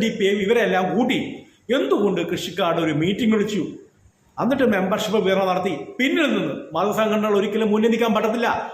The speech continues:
വൈദ്യം പണ്ട് പീലാനിക്കച്ചൻ മുന്നിൽ നിന്ന് പോലെ ഇനിയും പോ-, അങ്ങനെ നിൽക്കാൻ പാടില്ല, ഇനിയും സമ്മതിക്കത്തുമില്ല. ഹൺഡ്രഡ് പെർസെന്റ് പറയുകയാണ്. ഇപ്പം ഈ അടുത്ത കാലത്ത് ഒരു കെ ബി എസ് എന്ന് പറഞ്ഞ സംഘടന ഉണ്ടാക്കിയിട്ടുണ്ട്. എന്തിനാണ്,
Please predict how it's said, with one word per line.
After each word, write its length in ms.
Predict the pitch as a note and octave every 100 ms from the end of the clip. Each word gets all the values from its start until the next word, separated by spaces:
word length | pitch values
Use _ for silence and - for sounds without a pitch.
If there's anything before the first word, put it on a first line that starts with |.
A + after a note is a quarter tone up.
| - -
വൈദ്യം 340 | F3 A#3+ B3+ A3+
പണ്ട് 180 | A3+ A#3 A#3 A3+ A#3 -
പീലാനിക്കച്ചൻ 600 | A3 A#3+ B3 B3 A#3+ A#3+
മുന്നിൽ 140 | A3+ A#3
നിന്ന് 100 | A3+
പോലെ 120 | A3+ A3
ഇനിയും 160 | A3 G#3
പോ-, 100 | A3
അങ്ങനെ 160 | A3 A#3+
നിൽക്കാൻ 200 | A#3+ A#3+ A3
പാടില്ല, 280 | B3 D4 C#4 - - - - - _ -
ഇനിയും 180 | G3 C4 G#3
സമ്മതിക്കത്തുമില്ല. 600 | G#3+ F#4 G4 C4+ E3+ B2 -
ഹൺഡ്രഡ് 240 | A3 - G#3
പെർസെന്റ് 220 | G#3+ G#3+
പറയുകയാണ്. 240 | G3 E3+ C#3+ - - F#3+
ഇപ്പം 220 | C4 B3+ B3+ A#3
ഈ 20 | G#3+
അടുത്ത 140 | A3 A3+
കാലത്ത് 180 | G#3+ G3+
ഒരു 80 | F3+
കെ 80 | G3+ G#3+
ബി 60 | A#3
എസ് 100 | A3
എന്ന് 100 | G#3+ G#3
പറഞ്ഞ 140 | G3+
സംഘടന 200 | F#3 F#3+ F#3
ഉണ്ടാക്കിയിട്ടുണ്ട്. 420 | F#3 F#3+ F#3+ E3+ - - - A3
എന്തിനാണ്, 420 | C#4 D4 C#4